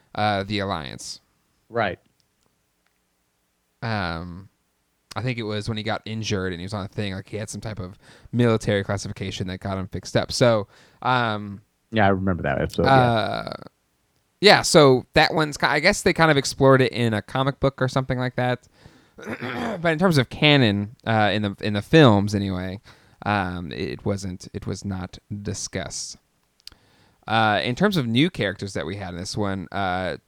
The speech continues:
Speaker 1: Ch-, is it Chiwetel Ejiofor? Uh, who has since risen to fame,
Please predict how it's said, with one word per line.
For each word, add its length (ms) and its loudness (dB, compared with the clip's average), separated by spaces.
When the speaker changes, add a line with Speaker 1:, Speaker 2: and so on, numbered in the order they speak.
Speaker 1:
Ch-, 160 -6
is 80 -2
it 120 -6
Chiwetel 840 -4
Ejiofor? 680 0
Uh, 560 2
who 640 6
has 240 -2
since 400 -4
risen 320 -4
to 140 -4
fame, 560 -4